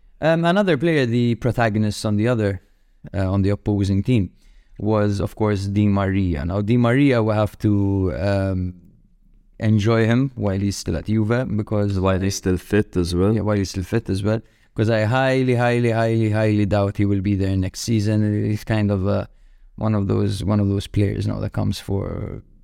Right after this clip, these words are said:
Speaker 1: a one year, and that's it.
Speaker 2: Mm.
Speaker 1: He's at that point in
Speaker 2: Mm.
Speaker 1: his career now. He's old, you know, there's a lot of turmoil in the club. I highly doubt he'll stay.
Speaker 2: Mm.
Speaker 1: Um, what a fucking performance. This guy is a big game player by definition, huh?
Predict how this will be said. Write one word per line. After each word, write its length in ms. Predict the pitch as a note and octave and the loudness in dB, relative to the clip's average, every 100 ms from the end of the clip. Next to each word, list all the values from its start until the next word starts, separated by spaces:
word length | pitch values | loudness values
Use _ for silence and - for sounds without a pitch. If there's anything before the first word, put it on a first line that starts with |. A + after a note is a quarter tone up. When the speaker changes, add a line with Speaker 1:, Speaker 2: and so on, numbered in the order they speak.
| - | -16
Speaker 1:
a 80 | G#2 | -8
one 240 | G#2+ G#2+ A2 | -4 0 2
year, 280 | A2+ A2 | 2 2
and 180 | A2 G#2 | 0 -2
that's 200 | F#2+ - | -4 -4
it. 60 | A2 | 0
Speaker 2:
Mm. 200 | G#2+ G2 | 2 2
Speaker 1:
He's 120 | G#2 G#2+ | 0 -2
at 120 | G2 | 0
that 180 | G#2+ - | -2 -2
point 180 | A2 G#2 | 0 0
in 40 | |
Speaker 2:
Mm. 40 | F#2 | 0
Speaker 1:
his 120 | - | -2
career 320 | G#2+ G#2+ G#2+ | 0 2 2
now. 200 | G#2 G#2+ | 2 0
He's 220 | G#2 G2+ | 0 0
old, 540 | A2 A2 A2 A2 A2 G#2 | 2 2 2 0 0 0
you 80 | |
know, 100 | G#2+ | 0
there's 140 | G#2+ G#2+ | 0 0
a 60 | |
lot 80 | G2+ | 0
of 100 | G2+ | -2
turmoil 580 | - A2 G#2+ G#2+ A2 G#2+ | -2 0 2 2 0 0
in 80 | G2+ | 0
the 80 | G2+ | -2
club. 280 | - G#2+ G2 | 0 0 0
I 80 | |
highly 240 | G2+ G2 F#2 | 0 0 0
doubt 180 | F2+ - | -2 -2
he'll 100 | F#2 | -6
stay. 300 | - - E2+ - _ - - | -6 -6 -6 -10 _ -20 -8
Speaker 2:
Mm. 360 | F#2 F2+ E2+ E2 - | -2 0 0 -4 -4
Speaker 1:
Um, 580 | G#2+ A2 A2 A2 G#2+ G#2 - - - | -2 0 2 0 0 -4 -12 -20 -6
what 420 | A#2+ C#3+ F3 - | 0 2 2 0
a 80 | F#2+ | -8
fucking 460 | - A#2 - G#2+ | -4 -4 0 0
performance. 680 | F#2+ G2+ - G#2 F2+ F#2 G2+ | 0 -4 -2 -4 -2 -4 -2
This 180 | D3 A#2 | 0 2
guy 120 | C3+ | 2
is 100 | G#2 | 0
a 60 | G2 | -2
big 180 | F2+ | -2
game 200 | F2 F#2+ | -2 -2
player 220 | F2+ G#2+ G2+ | -2 -2 0
by 160 | F#2+ | 0
definition, 480 | F#2+ G2 G2 F#2+ - | -2 -2 -4 -6 -8
huh? 80 | F2+ | -16